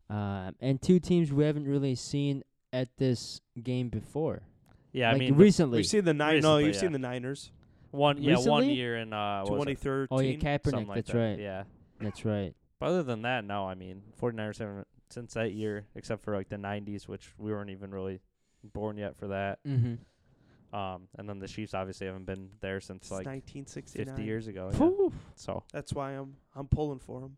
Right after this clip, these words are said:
Speaker 1: Yeah, are you?
Speaker 3: Hell yeah, I want the Chiefs
Speaker 1: Okay.
Speaker 3: to win. They haven't won one in fifty years.
Speaker 2: Yeah.
Speaker 3: Mahomes is my favorite quarterback.
Speaker 1: Yeah.
Speaker 2: Fair enough.
Speaker 1: You've mentioned that before.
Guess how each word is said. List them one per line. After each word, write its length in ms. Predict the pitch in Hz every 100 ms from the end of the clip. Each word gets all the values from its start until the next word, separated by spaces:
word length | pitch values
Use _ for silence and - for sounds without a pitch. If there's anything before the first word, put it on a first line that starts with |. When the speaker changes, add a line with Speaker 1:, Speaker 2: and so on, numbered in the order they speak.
| _
Speaker 1:
Yeah, 240 | 127 123
are 80 | 127
you? 240 | 131 143 160 - - -
Speaker 3:
Hell 160 | 131
yeah, 160 | 131 135
I 20 |
want 180 | 127 123
the 60 |
Chiefs 120 | 117 120
Speaker 1:
Okay. 180 | 127
Speaker 3:
to 60 | 127
win. 240 | 170 135 - _ _ _ _ _ _
They 60 | 175
haven't 140 | 175
won 160 | 185 185
one 120 | 175
in 100 | 175
fifty 320 | - 185 185
years. 460 | 180 180 156 - - _ -
Speaker 2:
Yeah. 200 | 117 123
Speaker 3:
Mahomes 180 | 151 170
is 100 | 151
my 120 | 156
favorite 260 | 147 165 147
quarterback. 420 | 170 151 131 127 - _ _ - - -
Speaker 1:
Yeah. 460 | 104 92 95 92 87 _ _
Speaker 2:
Fair 180 | 107
enough. 220 | 107 107 120 _ _
Speaker 1:
You've 140 | 110 107
mentioned 360 | 110 101 107
that 120 | 98
before. 440 | 95 92 101 95